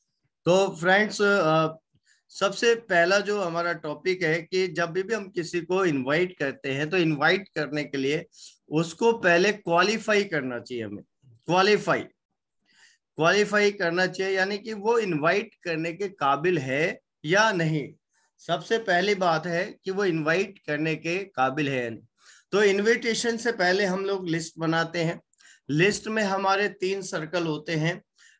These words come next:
एक होता है हॉट सर्कल, दूसरा होता है वार्म सर्कल और तीसरा होता है कोल्ड सर्कल। तो हॉट सर्कल कौन होते हैं दोस्तों? हॉट सर्कल वो होते हैं जिनको आप अच्छी तरह जानते हैं और वो भी आपको बहुत ही अच्छी तरह जानते हैं,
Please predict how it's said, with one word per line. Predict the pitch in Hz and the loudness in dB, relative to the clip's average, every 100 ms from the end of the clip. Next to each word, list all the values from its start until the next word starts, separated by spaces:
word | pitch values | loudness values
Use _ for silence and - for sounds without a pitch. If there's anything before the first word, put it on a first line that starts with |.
| - | -2
एक | 156 196 185 | 2 2 2
होता | 185 180 175 | -2 0 2
है | 180 190 - - _ _ | 2 0 -2 -12 _ _
हॉट | - 151 180 | -6 -2 -2
सर्कल, | 185 190 180 196 202 - - - | -2 -4 -2 -2 -4 -6 -18 -20
दूसरा | 135 135 156 175 208 196 | -18 -6 -4 -4 0 2
होता | 180 175 180 | 2 0 0
है | 165 131 | 0 0
वार्म | 139 170 180 | 0 0 -2
सर्कल | 185 180 190 196 | -6 -6 -2 -4
और | - 156 156 - | -4 -6 -6 -4
तीसरा | 190 190 220 | -4 0 2
होता | 202 180 190 | 2 0 -4
है | 196 - | -4 -4
कोल्ड | 160 180 156 | -2 0 0
सर्कल। | - 127 107 98 - _ _ _ _ - - - _ | -4 -10 -12 -16 -18 _ _ _ _ -20 -20 -20 _
तो | 185 | 2
हॉट | 170 156 208 | 2 4 2
सर्कल | 202 208 202 214 208 | 2 0 0 2 0
कौन | 202 175 196 | 0 0 2
होते | 196 196 202 | 0 0 0
हैं | 190 | 0
दोस्तों? | 190 170 214 190 | -2 -4 -6 -4
हॉट | 160 190 | -2 -2
सर्कल | 196 202 185 202 | -2 -8 -4 -2
वो | 196 214 | 2 2
होते | 180 180 | 0 -2
हैं | 220 180 147 | -4 -6 -4
जिनको | 180 190 202 214 | -2 0 -2 0
आप | 165 180 202 175 | 4 4 4 -2
अच्छी | 165 - 226 | -4 -6 -4
तरह | 220 202 | -2 0
जानते | 185 170 170 196 | 2 2 0 -2
हैं | 208 | 0
और | 202 | 0
वो | 175 180 | 0 -4
भी | 196 214 | -2 0
आपको | 156 156 190 | 0 0 -8
बहुत | 175 156 175 180 | -4 -2 -2 0
ही | 170 | -2
अच्छी | 156 185 | -2 -4
तरह | 180 160 160 | -4 -4 -2
जानते | 147 147 - 160 | -2 -4 -4 -2
हैं, | 180 | -2